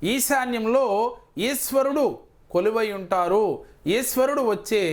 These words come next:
స్థానము అని చెప్తూ ఉంటారు. భగవంతుడు కొలువై ఉండే స్థానము ఈశాన్యం కాబట్టి, ఆ ఈశాన్యంలో పారుదల వాటర్ మాత్రమే,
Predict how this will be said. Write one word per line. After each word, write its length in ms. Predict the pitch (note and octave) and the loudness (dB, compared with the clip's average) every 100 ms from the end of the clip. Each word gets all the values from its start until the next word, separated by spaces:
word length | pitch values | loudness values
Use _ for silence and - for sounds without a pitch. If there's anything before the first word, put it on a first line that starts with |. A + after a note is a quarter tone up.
| F3 - - - | -4 -8 -20 -10
స్థానము 500 | - F3 G3 A3 G#3 A3+ | -2 0 0 -2 0 -2
అని 100 | F#3 F#3+ | -2 -6
చెప్తూ 240 | E3+ G3+ F#3 | -2 0 0
ఉంటారు. 400 | D#3+ F#3 F#3+ G3+ F3 F3 - - E3+ | 0 2 2 2 0 -4 -12 -4 -2
భగవంతుడు 640 | F#3+ A#3+ C#4 C4+ B3+ A3 D#3+ - - | 0 0 -2 -2 0 2 0 -2 -2
కొలువై 300 | E3 G3 F#3 F3+ | 0 0 -2 -2
ఉండే 240 | E3+ E3+ C3+ C3+ - - | 0 0 0 -4 -12 -6
స్థానము 400 | E3 E3 A3+ G#3+ D#3+ | -2 0 -2 -2 -2
ఈశాన్యం 440 | F3+ - A3+ A3 F#3+ F#3 | 0 0 -2 -2 -2 0
కాబట్టి, 420 | E3+ F3 F3 A3 F3 E3 - - D#3 | 0 0 -2 -2 -2 -4 -10 -4 0
ఆ 40 | F3 D#3+ E3 | 0 -2 -2
ఈశాన్యంలో 680 | A3 D#4 C#4+ C#4 A#3+ B3 A3+ F#3 - - - F3 | 0 0 0 0 2 2 2 -2 -6 -14 -6 0
పారుదల 440 | E3+ A#3 C4 B3 G#3 | 0 0 0 0 0
వాటర్ 260 | G3+ G3 F#3 | 0 -2 -2
మాత్రమే, 440 | F#3 F3+ F#3+ G3 | -2 -2 -2 0